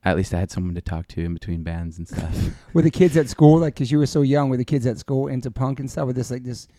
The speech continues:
Speaker 2: alternative life that you went to every weekend, like, 'cause it's such a different world.
Speaker 1: So I was in junior high when I first started going to shows. Um,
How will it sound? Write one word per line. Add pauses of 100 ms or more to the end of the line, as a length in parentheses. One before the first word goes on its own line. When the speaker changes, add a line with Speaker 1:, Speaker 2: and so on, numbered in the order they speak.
(460)
Speaker 2:
alternative
life
that
you
went
to
every
weekend,
like,
'cause
it's
such
a
different (1000)
world. (600)
Speaker 1:
So
I
was
in
junior
high
when
I
first
started
going
to
shows. (280)
Um,